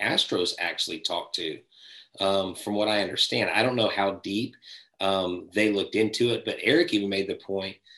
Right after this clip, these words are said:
man, what a, I mean, that would have been a huge signing for the Astros because of the whole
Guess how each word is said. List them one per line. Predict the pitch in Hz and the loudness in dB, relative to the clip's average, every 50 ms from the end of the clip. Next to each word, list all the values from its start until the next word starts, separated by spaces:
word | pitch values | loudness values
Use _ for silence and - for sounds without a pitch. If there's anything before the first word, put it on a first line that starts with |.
| - _ _ - | -20 _ _ -4
man, | 98 110 117 117 110 107 98 | 0 2 2 4 2 2 0
what | 95 95 98 101 104 117 131 - - - - | 0 -4 -4 0 2 2 2 2 0 0 2
a, | 107 101 95 92 90 87 - - _ _ _ _ _ _ _ _ _ _ _ _ _ _ _ - - - - | 2 4 4 2 2 0 -2 -6 _ _ _ _ _ _ _ _ _ _ _ _ _ _ _ -18 -16 -12 -6
I | 107 | -2
mean, | 107 110 104 95 | 0 0 2 4
that | 113 131 170 202 | 4 4 6 8
would | 226 214 | 8 8
have | 143 98 - | 8 6 4
been | 101 95 95 | 0 0 0
a | 95 90 | 0 0
huge | 87 - - - - 107 110 113 110 101 - - | -2 -4 -6 -8 -6 -4 -2 -2 0 0 0 0
signing | - 90 90 101 101 95 92 | 0 0 0 0 -2 -2 -4
for | 80 - 87 | -6 -6 -8
the | 90 85 | -6 -4
Astros | 82 82 90 92 - - - 80 76 - - - - - | -4 -4 -2 -2 -2 -2 -4 -6 -4 0 0 0 0 0
because | - 101 104 - - - - 113 113 107 101 - - - | -2 -4 -4 -4 -4 -2 2 2 4 4 2 0 -2 0
of | 104 104 104 95 92 90 87 | 2 4 4 4 2 0 -2
the | 87 82 82 | -4 -4 -4
whole | - - - 98 90 85 87 - | -4 -2 -2 -2 -2 -2 -6 -10